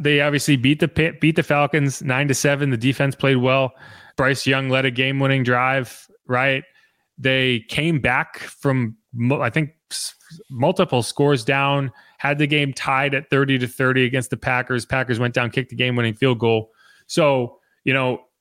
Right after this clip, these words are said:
i-, if you're the Panthers, there's no, there's no incentive to do anything but try to go get a win that will make you feel good about going into next season with Bryce Young and everything, right? A sales pitch to the next head coach, whatever, whatever it is.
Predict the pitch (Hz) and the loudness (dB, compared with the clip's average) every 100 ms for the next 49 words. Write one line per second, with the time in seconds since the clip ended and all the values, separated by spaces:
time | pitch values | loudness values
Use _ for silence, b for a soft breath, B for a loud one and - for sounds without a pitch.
0 | _ - 170 156 180 180 156 - 247 311 | _ -2 0 0 2 2 2 0 0 2
1 | - 143 123 147 131 143 185 226 214 - | 2 0 4 2 2 2 4 4 2 -2
2 | - _ _ - 160 151 139 165 214 180 | -16 _ _ -2 2 2 2 2 4 4
3 | 147 - 170 156 143 120 123 135 139 143 | 2 2 0 2 0 0 0 2 2 0
4 | 151 135 127 113 - 135 139 120 127 127 | 0 0 -2 -2 -2 0 0 0 0 2
5 | 131 120 117 143 131 120 107 b b 139 | 2 2 0 0 0 -2 -6 b b -2
6 | 123 127 135 131 120 - 151 135 139 135 | 0 2 0 0 -4 0 0 2 2 2
7 | 110 113 113 113 107 _ _ _ _ - | 0 -2 0 -2 -4 _ _ _ _ -2
8 | 143 135 135 131 - 131 123 117 - 127 | 2 2 2 2 2 0 0 -2 0 2
9 | 113 120 117 107 127 120 - 120 120 113 | 2 2 -2 0 0 0 0 0 0 -2
10 | 107 104 104 101 117 120 135 _ b b | 0 -2 -2 -6 -2 -2 -2 _ b b
11 | 131 - 143 147 135 - 143 - - 120 | -6 -2 0 0 0 -2 -4 -4 0 2
12 | 120 117 - 113 104 - 95 98 - 110 | 2 0 -2 -4 -4 -4 -4 -4 -2 0
13 | 104 98 95 107 107 98 95 95 107 - | 2 0 0 0 0 0 -2 -4 -6 -10